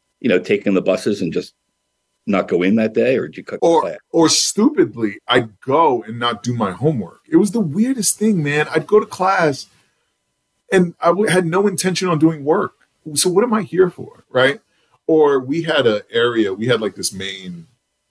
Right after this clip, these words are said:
Speaker 2: lobby thoroughfare thing that we called Forty-second Street. This is where all the action happened. And so I just hang out on Forty-second Street. I had a friend in the attendance office that, that triple stamped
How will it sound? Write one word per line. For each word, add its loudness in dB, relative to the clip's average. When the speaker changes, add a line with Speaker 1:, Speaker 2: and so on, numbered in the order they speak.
Speaker 2:
lobby 0
thoroughfare 0
thing -10
that 2
we -2
called 0
Forty-second -2
Street. -14
This -4
is -6
where 2
all 0
the -12
action -4
happened. -20
And -4
so 4
I 4
just -6
hang -2
out 2
on 2
Forty-second -2
Street. -20
I 0
had 6
a 2
friend 0
in 0
the 2
attendance -2
office 0
that, 2
that 2
triple 0
stamped -4